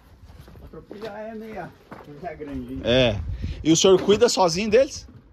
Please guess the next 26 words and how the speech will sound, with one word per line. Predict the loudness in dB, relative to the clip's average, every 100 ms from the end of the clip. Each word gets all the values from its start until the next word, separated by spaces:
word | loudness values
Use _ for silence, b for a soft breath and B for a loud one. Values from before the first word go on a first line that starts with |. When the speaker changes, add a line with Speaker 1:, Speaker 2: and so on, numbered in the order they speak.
| _ _
Speaker 1:
Sim. | -20 -20 -18 6 6 6 0 -10 -16
Tem | -8 -6
um | -4
rapaz | -8 -8 -10
que | -8
me | -6 -6
ajuda, | -6 -8 -8 -8 -10 -14 -18 -12
que |
eu | -8
dou | -6
aula | -4 -2 -2
à |
tarde, | -4 -8 -6
né? | -8 -6
Speaker 2:
Aham. | -6 -4 -2 -2 -4
Speaker 1:
Aí, | -6
tem | -8 -14 -14
um |
rapaz | -12 -12 -16
que | -16
me | -14
ajuda | -12 -14 -14
a |
dar, | -14 -12 -8 -8 -8 -8 -6 -8 -10 -16 -18 -12
dar | -6
aula. | -4